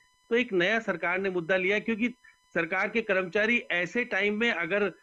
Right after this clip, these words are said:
आप हड़ताल करते हैं, कुछ करते हैं, तो वही सोचते हैं कि सरकार को गरज है हमारे से, समझौता कर लेंगे। तो इस प्रकार से सरकार को कठोर निर्णय लेना चाहिए और निर्णय लेकर के, क्योंकि काम लोगों के नहीं होंगे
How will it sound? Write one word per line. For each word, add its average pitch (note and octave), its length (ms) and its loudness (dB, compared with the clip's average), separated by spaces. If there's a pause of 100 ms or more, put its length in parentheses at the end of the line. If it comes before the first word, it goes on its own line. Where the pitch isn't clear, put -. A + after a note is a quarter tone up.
(280)
आप C#3+ 280 -4
हड़ताल D#3 440 0
करते D#3+ 300 -4
हैं, F#3 100 -2
कुछ F3 160 -6
करते D3+ 280 -2
हैं, G3 120 -2
तो G#3 140 2
वही A3 120 4
सोचते G3 320 2
हैं A3+ 80 2
कि A3 100 0
सरकार F#3+ 400 0
को G3 120 0
गरज G3+ 320 0
है G3 160 0 (240)
हमारे E3 280 0
से, E3+ 100 -2
समझौता E3 480 0
कर E3+ 140 0
लेंगे। E3 260 0
तो - 400 -10
इस A#3 80 0
प्रकार G3 360 -2
से A3+ 140 -2
सरकार F3+ 420 -2
को B3 160 -4
कठोर A3+ 540 2
निर्णय G3+ 320 4
लेना A#3+ 280 2
चाहिए A3 400 2 (360)
और F3+ 280 -2
निर्णय G#3 300 2
लेकर A3+ 280 2
के, A3+ 140 -2
क्योंकि A#3+ 280 -2
काम G3+ 400 -2
लोगों F#3+ 320 2
के B3 120 2
नहीं A#3 200 4
होंगे G#3 340 2